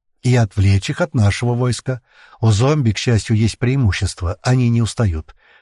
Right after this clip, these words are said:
Поэтому пятьсот километров они преодолеют за пять-шесть суток, в отличие от обычной армии людей, которая потратила бы десять-двенадцать дней.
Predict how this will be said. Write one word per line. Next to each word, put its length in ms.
Поэтому 480
пятьсот 380
километров 580
они 160
преодолеют 540
за 120
пять-шесть 400
суток, 380
в 120
отличие 420
от 80
обычной 400
армии 240
людей, 420
которая 380
потратила 580
бы 140
десять-двенадцать 920
дней. 340